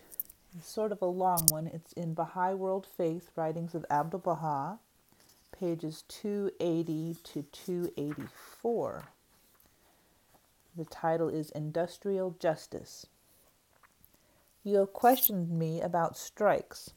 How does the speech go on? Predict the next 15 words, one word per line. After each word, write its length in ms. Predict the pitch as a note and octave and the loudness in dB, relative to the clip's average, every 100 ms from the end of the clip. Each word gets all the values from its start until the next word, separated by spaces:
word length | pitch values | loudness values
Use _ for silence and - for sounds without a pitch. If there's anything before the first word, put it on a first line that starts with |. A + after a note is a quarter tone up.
| - | -8
This 200 | - F#3+ | -2 -2
question 560 | - - A3 G#3+ - F#3+ - | -4 2 2 2 -4 -6 0
is 260 | A3 G#3+ | 2 2
and 140 | G3 F#3 | 0 0
will 280 | G3 F#3+ F#3 | 4 4 4
be 260 | F#3+ F#3+ | 0 -2
for 220 | E3+ - E3+ | -2 0 2
a 60 | |
long 380 | E3 F3+ F3+ F3 | 4 6 6 4
time 380 | - F#3+ F3 D#3+ | -2 0 0 0
the 80 | D#3 | -2
subject 560 | - F#3 E3 C3+ - | 4 4 4 0 -2
of 140 | D#3+ D#3 | -6 2
great 280 | E3+ E3+ | 2 4
difficulties. 880 | E3+ F#3+ - - B2+ - - C3+ - | 0 0 0 -2 -2 -4 -12 -14 -20